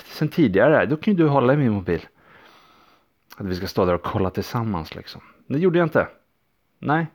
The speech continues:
jag bara, "Jag vet inte vad du menar." Och det var nästan som han blev skrämd där. Eller att jag så här alfade ut honom.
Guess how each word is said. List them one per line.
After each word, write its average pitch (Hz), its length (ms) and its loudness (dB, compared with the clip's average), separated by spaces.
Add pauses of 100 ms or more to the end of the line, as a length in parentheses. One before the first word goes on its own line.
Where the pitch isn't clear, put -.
(100)
jag 107 220 -8
bara, 95 200 -2
"Jag 120 120 0
vet 117 220 -4
inte 92 220 -8
vad 85 120 -6
du 82 60 -8
menar." 78 380 -6
Och 113 140 2
det 120 180 -6
var 135 80 4
nästan 135 220 0
som 113 140 -4
han 113 160 2
blev 104 200 2
skrämd 135 680 -2
där. 76 300 -2 (1500)
Eller 107 120 0
att 104 80 -4
jag 113 120 2
så 110 60 0
här 101 180 2
alfade 113 560 2
ut 131 280 0
honom. 92 400 -2